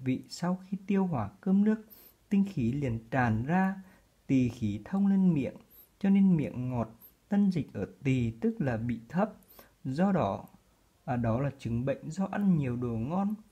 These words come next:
béo mà sinh ra. Những người này tất thường ăn nhiều đồ ngon béo, béo thì làm cho sinh nóng ở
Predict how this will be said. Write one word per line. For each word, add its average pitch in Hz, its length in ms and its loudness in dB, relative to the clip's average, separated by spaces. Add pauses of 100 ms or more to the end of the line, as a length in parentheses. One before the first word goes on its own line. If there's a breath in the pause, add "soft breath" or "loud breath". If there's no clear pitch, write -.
(280)
béo 113 280 -2
mà 131 220 -2
sinh 196 340 2
ra. 196 320 0 (340 loud breath)
Những 165 240 -2
người 147 180 2
này 123 480 -2
tất 226 80 -6 (160)
thường 127 320 -6
ăn 190 300 2
nhiều 139 260 0
đồ 123 160 -4
ngon 160 360 -4
béo, 110 300 -4 (360 loud breath)
béo - 180 -6 (140)
thì 131 160 -2
làm 117 260 2
cho 160 140 -2
sinh 196 320 0
nóng 110 200 0
ở 135 180 -6